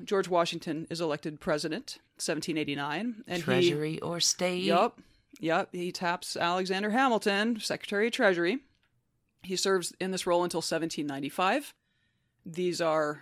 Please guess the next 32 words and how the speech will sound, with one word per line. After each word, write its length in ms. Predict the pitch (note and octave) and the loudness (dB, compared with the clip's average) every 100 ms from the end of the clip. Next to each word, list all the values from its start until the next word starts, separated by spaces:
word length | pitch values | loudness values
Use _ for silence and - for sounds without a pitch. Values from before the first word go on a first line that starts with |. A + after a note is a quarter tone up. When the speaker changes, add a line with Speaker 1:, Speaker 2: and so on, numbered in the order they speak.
| - | -6
Speaker 1:
important 460 | F#3 - D4 C4 | -4 0 2 4
years 260 | B3+ C#4+ C4+ | 4 4 2
for 140 | D4 | 2
this 160 | C4 C4+ | 2 4
story. 640 | - - C4 G#3+ D#3 D#3 - _ _ _ _ _ _ _ | 2 6 8 8 6 0 -12 _ _ _ _ _ _ _
And 320 | - G3+ G3+ - | 2 4 4 2
also 320 | G3 G#3+ B3 G#3 | 2 4 6 6
worth 180 | G3 | 6
noting 520 | G3+ F#3 F#3 F3 E3+ D3+ _ _ | 4 4 4 2 -2 -8 _ _
that 340 | F3 E3+ E3 - _ _ _ _ | -4 0 2 0 _ _ _ _
Ham 500 | G3 F3 E3+ E3 D#3 | -2 0 0 -2 -6
married 480 | F#3 F3 E3 E3+ E3 | -4 -2 0 0 0
Elizabeth 480 | E3 E3 E3 E3 - | -2 -2 -2 -4 -4
Schuyler 540 | - D#3 D3+ D#3 D3 | -4 -2 -2 -2 -4
in 120 | C#3+ D3 | -4 -4
seventeen 420 | C#3 D3 C#3+ C#3 | -4 -4 -6 -6
eighty, 320 | D3 D3 C#3+ | -4 -4 -4
so 360 | C#3+ - D3 D3 _ _ _ _ | -6 -8 -8 -10 _ _ _ _
at 140 | - D#3+ | -10 -8
this 120 | D3+ | -8
point 300 | - D#3 C3+ | -4 -4 -4
he's 200 | D3+ - - _ _ _ _ _ | -8 -12 -16 _ _ _ _ _
been 160 | A#3 A3+ | 4 6
married 360 | A3 G3+ F#3+ E3 | 8 8 6 4
for 400 | F3 E3+ E3+ D#3 | 2 2 4 4
a 100 | F3 | 2
good 300 | F3 G#3+ F3 | 2 0 2
decade 380 | G3 F#3 E3 D3 | 0 2 0 2
or 40 | |
Speaker 2:
Decade 120 | C#3 | 2
Speaker 1:
so. 220 | D3 C#3+ D3+ | 4 2 2
Speaker 2:
plus. 380 | F2+ - - | -2 -2 -8